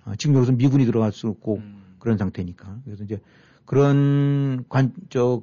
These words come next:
Speaker 1: 국면으로 가고 있는데 현재 진행되고 있는 상황으로 봐서는 그래도, 어, 그래도 기대했던 거 이상으로, 어, 좀 좋은 전망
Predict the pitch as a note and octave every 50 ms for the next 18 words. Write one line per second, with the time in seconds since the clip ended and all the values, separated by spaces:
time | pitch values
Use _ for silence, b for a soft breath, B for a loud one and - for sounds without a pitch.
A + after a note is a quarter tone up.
0 | _ - - C#3 C3+ C3 C3+ C3+ C#3 A2+ A2+ A#2 A2+ A#2+ B2 B2+ C3 B2 - -
1 | C3 C#3+ D3 D3+ C#3+ - - C3+ C#3+ C#3 C#3 B2+ C#3 C3 C3 C3 C3 B2 G#2+ A#2+
2 | A#2+ A#2+ A#2+ A#2 A2 A2 G#2+ G#2+ B2+ C3 B2+ b b b b b b b b _
3 | - - B2 B2+ C3 C3 C3 C3 A#2+ C#3+ D3 D3+ D3 D3 _ b b b b b
4 | b b b _ - G2 G2 F#2+ F#2+ F#2+ F#2+ F#2+ F#2+ G2 G#2+ B2+ _ _ - A#2+
5 | A2+ A2+ A2+ A2 A2 A2 A#2+ B2+ _ _ _ - - G#2+ A#2 B2 A#2 A2+ G#2+ G#2
6 | G#2+ _ _ _ _ _ _ _ _ - - - B2+ A2+ A#2 A2+ G#2+ G#2 G2 F#2+
7 | G2+ G2+ G2+ G#2+ A#2 A#2+ A#2 A2+ _ b b b b b b b _ _ - A2
8 | G2 G2 - G2+ G2 - - A#2 A#2 B2 B2+ C3 A#2 A#2+ A2+ G#2+ G2 F2+ E2 E2
9 | E2+ A2+